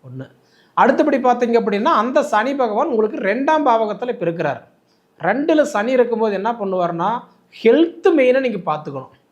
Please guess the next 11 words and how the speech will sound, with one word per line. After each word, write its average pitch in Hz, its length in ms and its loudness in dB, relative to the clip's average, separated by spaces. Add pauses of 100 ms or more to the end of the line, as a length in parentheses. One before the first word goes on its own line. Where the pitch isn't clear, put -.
(600)
ஏன்னா 185 140 0 (100)
ரெண்டாம் 240 360 0
இடம் 233 260 -2
சொல்றது 196 300 -2
வந்து 175 320 0 (1400)
தனஸ்தானம், 202 800 2 (680)
குடும்பஸ்தானம், 226 800 2 (520)
கல்வி 233 400 2
ஸ்தானம், 233 500 0 (120)
அது 202 300 2
போக 240 300 2